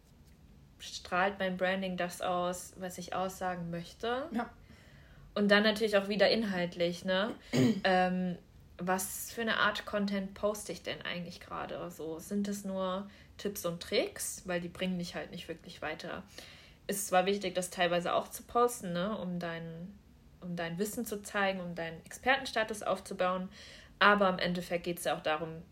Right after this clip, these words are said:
Speaker 1: dass du verkaufst.
Speaker 2: Genau, die laufen ja so ins Leere, die
Speaker 1: Ja.
Speaker 2: Posts. Also da ist vielleicht auch nochmal wichtig zu sagen, wenn ihr mit Posts anfangt, dann überlegt euch immer einen Start und einen Endpunkt.
Speaker 1: Ja.
Speaker 2: Also
Speaker 1: Was
Speaker 2: Karussellposts.
Speaker 1: ist das Ziel von dem Content?
Speaker 2: Genau.
Speaker 1: Wo soll der hinleiten?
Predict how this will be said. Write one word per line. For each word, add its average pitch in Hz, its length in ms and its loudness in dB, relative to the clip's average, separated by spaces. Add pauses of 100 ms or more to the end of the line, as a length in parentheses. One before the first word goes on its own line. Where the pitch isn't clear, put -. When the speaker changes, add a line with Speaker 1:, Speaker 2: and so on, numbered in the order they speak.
Speaker 1:
dass 160 300 -4
du 190 220 -8
verkaufst. 233 800 -4 (380)
Speaker 2:
Genau, 233 340 4
die 220 160 0
laufen 233 300 4
ja 233 100 -2
so 226 180 2
ins 220 460 -4 (100)
Leere, 220 540 2 (160)
die 220 160 -8
Speaker 1:
Ja. 240 140 0
Speaker 2:
Posts. 220 180 -6
Also 220 180 -2
da 220 140 6
ist 226 100 0
vielleicht 233 180 -4
auch 233 60 2
nochmal 220 220 4
wichtig 226 240 -4
zu - 120 -12
sagen, 220 360 2 (340)
wenn 226 220 4
ihr 226 420 2 (140)
mit 220 240 -2
Posts 226 380 0
anfangt, 202 600 0
dann 196 140 4
überlegt 208 380 0
euch 214 100 -4
immer 226 200 2
einen 196 120 -2
Start 208 420 0
und 202 140 -8
einen - 80 -10
Endpunkt. 180 720 -4
Speaker 1:
Ja. 190 200 -4 (240)
Speaker 2:
Also 214 200 4
Speaker 1:
Was 214 60 -8
Speaker 2:
Karussellposts. 226 640 4
Speaker 1:
ist 220 100 -6
das 202 180 -2
Ziel 190 440 0
von 165 180 -6
dem 175 160 -2
Content? 175 600 -8
Speaker 2:
Genau. 202 340 6
Speaker 1:
Wo 196 100 0
soll 185 220 2
der 175 140 2
hinleiten? 175 920 -6